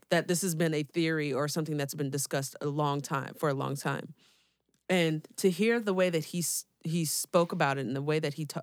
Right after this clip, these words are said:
s-, told the story was super refreshing. I mean, it reminded me of how we-, good of a storyteller he is. Um,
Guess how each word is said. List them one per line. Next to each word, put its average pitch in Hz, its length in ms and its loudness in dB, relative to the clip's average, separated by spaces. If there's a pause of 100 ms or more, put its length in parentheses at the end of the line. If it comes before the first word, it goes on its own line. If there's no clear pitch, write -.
s-, - 200 -6
told 165 220 0
the 156 80 -2
story 147 500 0 (400)
was 175 140 2
super 240 380 0
refreshing. 151 680 0
I - 80 0
mean, 147 280 2
it - 80 0
reminded 170 520 2
me 165 160 0
of 147 140 0
how 175 400 0
we-, 160 340 0 (220)
good 185 300 2
of 175 120 -2
a 165 40 0
storyteller 151 640 -2
he 143 160 -4
is. 143 520 -2 (480)
Um, 151 320 2